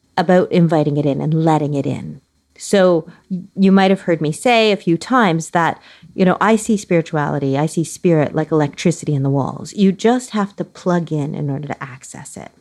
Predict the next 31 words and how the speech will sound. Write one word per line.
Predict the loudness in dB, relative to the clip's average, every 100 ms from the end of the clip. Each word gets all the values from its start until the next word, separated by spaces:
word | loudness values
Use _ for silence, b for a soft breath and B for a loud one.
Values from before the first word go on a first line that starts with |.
| _ _ _ _ B B B B B
So | -2 4 4 2 -4 0
if | 0 4
you | 2 2
feel | 2 4 6 4 2 _
like | 0 0 -2 _
time | -4 2 4 6 4
is | 0
something | -4 -4 -2 0 0
that | -2 -2 -4 0
you | 2 2 2
have | 0 -2 0
a |
lot | 0 0 0 0
of | 0
restrictions | -2 -2 -4 -2 -2 -2 -2
on, | 0
and | 2
if | 2 4
you |
really | 4 4
can't | 2 -4 -4
find | -2 0 0
the | -2
time, | -2 -4 -4 -6 -2
and | 0 2
you |
can | 2 2
all | 2 2
of |
a | 2
sudden | 0 -2 -2